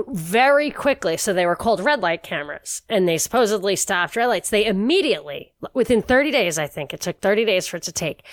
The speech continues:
immediately stopped all red light running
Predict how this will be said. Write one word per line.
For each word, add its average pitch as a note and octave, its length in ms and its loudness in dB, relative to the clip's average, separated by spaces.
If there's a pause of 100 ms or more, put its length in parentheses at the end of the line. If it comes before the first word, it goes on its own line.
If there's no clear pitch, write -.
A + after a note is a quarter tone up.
(140)
immediately C4 640 2
stopped G#3+ 380 -2 (100)
all A3 540 4 (160)
red G3+ 220 4
light D#3+ 200 0
running D3 280 -8